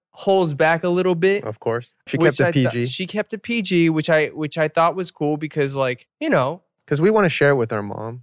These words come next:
Speaker 2: our
Speaker 1: W-,
Speaker 2: dad.
Speaker 1: I, yeah, we want everybody to, to look, when, when K-pop people are doing wap, and I'm like, "Mm, do you know what's going on?"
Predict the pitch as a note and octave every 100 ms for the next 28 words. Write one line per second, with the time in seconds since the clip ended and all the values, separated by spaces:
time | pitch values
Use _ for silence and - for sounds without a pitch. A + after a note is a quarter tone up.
0 | _ A2 G#2+ G2+ G#2 D3+ - E3+ D3+ A2+
1 | F3+ G#3+ B3 F#3 E3+ F3+ F#3 E3+ D#3 D3
2 | - _ - D#3 C3 - _ _ - C3
3 | A#2 - C#3+ D3 C#3+ - D3 C#3 C3+ G#3+
4 | A3+ A#3 G#3+ G3 F3 C#3 C3 C3 B2 A#2
5 | A#2+ C3+ D#3 _ C#3+ C3 B2 A#2+ A#2+ _
6 | C3+ C3+ C3 B2+ B2 B2 B2 A#2+ B2+ B2+
7 | C3 C3+ C3+ C3+ B2+ B2+ - B2+ B2 A#2+
8 | B2 C#3 D3